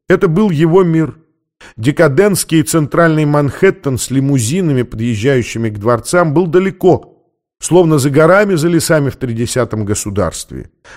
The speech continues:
А Люксембург за следующим рядом лесов и гор, потому что тридесятое государство, где всё же говорят по-английски, куда ближе. И чтобы попасть туда,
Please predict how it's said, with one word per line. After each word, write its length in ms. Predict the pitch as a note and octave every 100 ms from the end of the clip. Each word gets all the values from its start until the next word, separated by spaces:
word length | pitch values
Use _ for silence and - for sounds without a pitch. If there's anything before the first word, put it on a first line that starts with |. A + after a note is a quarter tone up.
| -
А 140 | B2
Люксембург 760 | D#3 E3+ - F3 D#3 D3+ G#3+ C#3+
за 160 | D#3
следующим 680 | D#3+ - F#3 E3+ D#3 - D3
рядом 320 | D3 C#3+ B2+
лесов 400 | B2+ A#2+ C3 G#2
и 40 | A2
гор, 280 | A2 G#2
потому 280 | - - A#2+
что 260 | B2 C#3 - - _
тридесятое 760 | - C3+ B2+ B2+ D#3 C#3 C3 A#2+
государство, 880 | A#2 A#2 B2+ A#2+ E3+ D3+ - A#2 - _ _
где 180 | G2+ A#2
всё 160 | A2 C#3
же 120 | A2+
говорят 420 | A#2 C3 C3+ B2+
по-английски, 640 | C3+ C3 A#2+ C3 E3 -
куда 280 | - C3+ C3
ближе. 520 | C3 C3 C#3+ G2+ E2+ - _ _ _ -
И 60 |
чтобы 320 | A2+ - B2 B2
попасть 480 | C#3 - C#3+ -
туда, 520 | - A#2 C#3+ F3 -